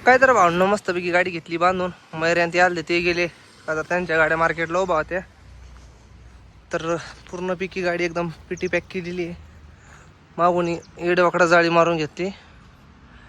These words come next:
लय नाही का, ऊन पडेल होतं. आपण आता तुम्हाला सांगतो, ऊन काहीच नाही. कसं वातावरण झालेलं एकदम साफसुथरं. तर देऊ हातपाय धुवायला.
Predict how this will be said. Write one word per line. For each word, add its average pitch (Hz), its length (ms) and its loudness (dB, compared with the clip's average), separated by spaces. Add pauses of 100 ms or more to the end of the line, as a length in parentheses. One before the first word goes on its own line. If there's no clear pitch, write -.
(500)
लय 160 160 -4
नाही 170 160 -4
का, 160 120 -6 (720)
ऊन 180 160 -4
पडेल 196 280 0
होतं. 160 160 0
आपण 160 160 2
आता 185 240 4
तुम्हाला - 680 -2
सांगतो, 175 280 2
ऊन 202 160 2
काहीच 208 380 -2
नाही. 196 180 0
कसं 185 240 -4
वातावरण 180 460 0
झालेलं 151 260 -6
एकदम 165 300 -4 (540)
साफसुथरं. 165 520 -4 (1400)
तर 156 140 -4
देऊ 156 160 -4
हातपाय 156 340 -2
धुवायला. 160 380 0